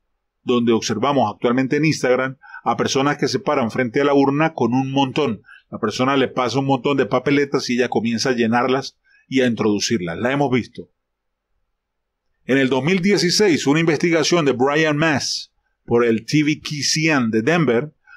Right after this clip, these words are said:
reveló cómo de manera reiterada habían votado en Colorado personas muertas. Ejemplo, Sa-, Sara Sosa salió votando y ella falleció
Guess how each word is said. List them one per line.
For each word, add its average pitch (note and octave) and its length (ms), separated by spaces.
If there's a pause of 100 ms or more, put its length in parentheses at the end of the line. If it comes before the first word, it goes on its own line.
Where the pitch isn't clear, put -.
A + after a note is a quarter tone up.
(140)
reveló D#3+ 600
cómo F#3 260
de E3 80
manera C#3+ 380
reiterada C3 880 (340)
habían C#3 440
votado C3+ 420
en A#2 100
Colorado C3 640 (240)
personas D3 480
muertas. - 680 (240)
Ejemplo, A#2 640 (240)
Sa-, B2 520
Sara C#3 300
Sosa C3 460
salió G#2+ 260
votando C3+ 440
y C#3+ 60
ella C3 140
falleció A#2+ 600